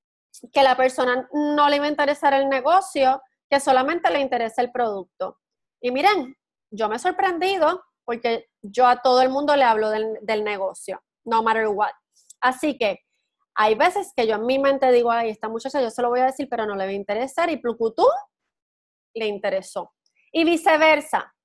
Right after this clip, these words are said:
Hay veces que uno piensa que esta persona va a estar más enfocada en el negocio y no tanto en el producto, y muchas veces nos sorprendemos. Así que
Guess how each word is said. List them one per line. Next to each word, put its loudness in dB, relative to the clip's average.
Hay 4
veces 0
que -4
uno 2
piensa -2
que 2
esta -2
persona 0
va 4
a 2
estar 0
más -2
enfocada 2
en 0
el 0
negocio 2
y -2
no 0
tanto 0
en 0
el -2
producto, 0
y -2
muchas -2
veces -4
nos -4
sorprendemos. -4
Así -2
que 2